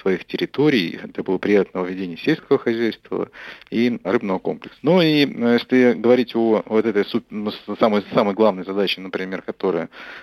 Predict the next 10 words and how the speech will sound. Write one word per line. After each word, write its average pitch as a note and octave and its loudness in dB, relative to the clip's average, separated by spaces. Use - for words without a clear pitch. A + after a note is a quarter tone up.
вот - -6
сейчас G2 4
решается, D3+ 2
это F#2 -10
задача F#2 -6
обводнения, F#2+ -2
нам A2+ -6
необходимо G#2+ -6
ответить, C#3 -4
что - -2